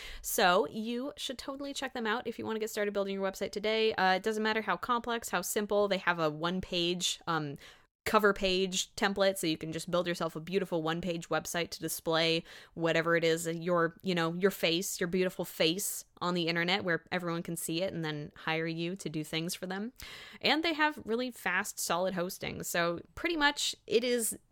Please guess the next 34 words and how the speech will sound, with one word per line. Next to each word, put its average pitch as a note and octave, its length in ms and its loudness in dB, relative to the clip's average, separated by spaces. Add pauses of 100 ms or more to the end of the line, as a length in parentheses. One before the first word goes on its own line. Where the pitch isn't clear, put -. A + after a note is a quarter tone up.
(160)
the G3+ 80 0
number G3 340 4
one F3 180 2
place D#3+ 280 -2
to D#3+ 80 -6
go D#3 300 2
if D#3+ 160 -2
you D#3+ 120 0
are D#3+ 100 -2
looking E3+ 380 -2
to F3 100 -8
get E3 160 0
into E3 240 0
the F#3 160 -2
owning F3 400 2
a E3+ 120 4
<laughs> - 20 -4
website G#3+ 640 6
game. E3 440 8 (340)
Uh, - 60 4
and A3 180 8
if A3 100 2
you A3+ 80 0
sign G#3+ 160 4
up G3+ 100 4
for G3 100 6
a F#3 60 4
year, F3+ 220 4
you'll F3+ 180 4
get E3 120 2
a E3+ 40 -4
free F3 180 -2
domain E3 280 0
name. D#3+ 400 2